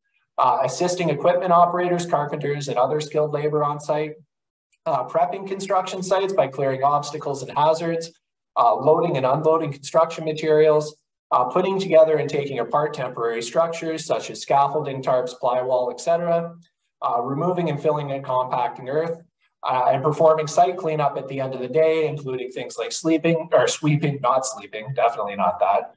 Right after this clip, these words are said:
uh, sweeping, mopping, uh, and, uh, any other, uh, type of duties that are,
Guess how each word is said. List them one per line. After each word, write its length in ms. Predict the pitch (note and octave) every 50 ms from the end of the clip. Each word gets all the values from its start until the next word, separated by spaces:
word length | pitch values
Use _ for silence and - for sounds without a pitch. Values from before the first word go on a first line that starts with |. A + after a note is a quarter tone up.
| _ _ _ _
uh, 180 | C3+ B2+ B2 B2+
sweeping, 640 | B2+ - - E3+ F3+ F#3+ F#3 F#3 F#3+ F#3+ F#3 E3
mopping, 720 | D3+ C#3+ D3 D3 D3 C#3+ - D#3+ D3+ D3 D3 D3+ D3+ D3 D3 - - _ _
uh, 360 | - C3+ B2+ B2 B2 B2+ B2+ -
and, 380 | D#3+ D3+ C#3+ D3 C#3+ D3 C#3+ C3+
uh, 240 | C3+ C3 B2+ C3 -
any 260 | D#3 D3+ D3+ D3+ D3
other, 360 | C#3+ C3+ C#3 C#3 C3+ C3+ C3+
uh, 180 | C3 B2+ C3 B2+
type 300 | C3 - C#3+ B2+ C3 B2
of 100 | A#2+ B2
duties 380 | B2 B2 B2 B2 B2 A#2+ B2 B2
that 100 | A#2 A#2
are, 340 | A#2 A#2 A#2 A#2 - E3+